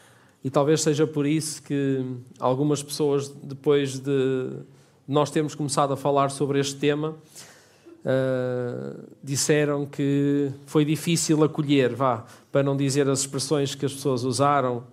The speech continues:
expressões assim do género, "Ah, hoje levei uma porrada, <laughs> fui ao culto e,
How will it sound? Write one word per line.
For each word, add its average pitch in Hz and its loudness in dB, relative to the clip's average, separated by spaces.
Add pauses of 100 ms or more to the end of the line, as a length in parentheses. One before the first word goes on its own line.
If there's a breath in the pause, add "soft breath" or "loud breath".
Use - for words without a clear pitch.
(140)
expressões 127 -4
assim 127 -2
do 123 -2
género, 123 -2
"Ah, 147 2
hoje 135 0
levei 135 0
uma 131 2
porrada, 110 -2 (280 loud breath)
<laughs> - -16
fui - 0
ao 139 4
culto 143 -2
e, 131 0